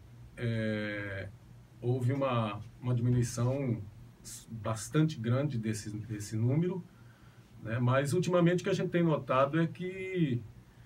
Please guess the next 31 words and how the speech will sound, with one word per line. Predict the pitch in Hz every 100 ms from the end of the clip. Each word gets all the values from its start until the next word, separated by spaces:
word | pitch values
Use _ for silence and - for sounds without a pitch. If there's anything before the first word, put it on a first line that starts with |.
| - - - -
em | 147
que | 131
pese | 123 151 170 139 110 120 110 - - -
a, |
a, | 131 120 123 120 113 107 107 113
as | 113
informações | 123 127 117 107 135 151 135 120
e | 120
a, | 113
e | 120 117 110
a | 107
notícia | 110 110 127 127 110
de | 104
que, | 101 117 113 104 104 - -
eh, | 113 113 107 104 101 101 110
a |
Americana | 107 117 123 120
continua, | 113 147 160 127 123 151 151 123 107 - - - - - -
né, | 123
com | -
o | 123
orçamento | 120 113 113
contro-, | 113 107
comprometido, | - 117 113 110 107 135 175 143 101 98 113
né, | 120 - - - - - - -
é, | 127 127 127
a | 123
concessão | 156 160 160 185
de | 180
muitas | 175 160 214 226 165
gratificações, | 139 135 123 - 120 113 123 143 151 147 -